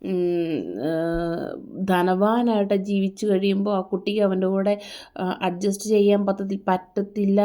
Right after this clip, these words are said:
എന്ന് ഈ കണ്ടു നിൽക്കുന്ന നമ്മൾക്ക് എന്താണേലും അറിയാം. നമ്മൾ പൊട്ടന്മാരല്ല, നമുക്ക് മനസ്സിലാകും.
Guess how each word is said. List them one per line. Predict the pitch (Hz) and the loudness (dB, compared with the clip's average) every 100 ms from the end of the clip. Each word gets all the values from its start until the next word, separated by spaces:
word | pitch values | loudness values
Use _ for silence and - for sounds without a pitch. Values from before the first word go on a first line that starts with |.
| 208 | 4
എന്ന് | 190 190 | 2 2
ഈ | 185 196 | 0 0
കണ്ടു | 196 185 202 | 0 0 2
നിൽക്കുന്ന | 202 196 202 202 | 0 0 0 2
നമ്മൾക്ക് | 190 202 220 226 | 2 4 2 2
എന്താണേലും | 214 202 196 190 202 202 - - _ _ _ _ _ _ | 2 2 4 4 4 2 -4 -18 _ _ _ _ _ _
അറിയാം. | - 175 175 202 214 - - | -4 0 2 2 -2 -12 -14
നമ്മൾ | 190 180 | -4 -2
പൊട്ടന്മാരല്ല, | 190 196 190 185 185 185 180 190 | 2 0 0 0 0 0 0 0
നമുക്ക് | 180 175 196 | 0 -2 -2
മനസ്സിലാകും. | 185 170 175 165 160 | -2 -2 -6 -6 -6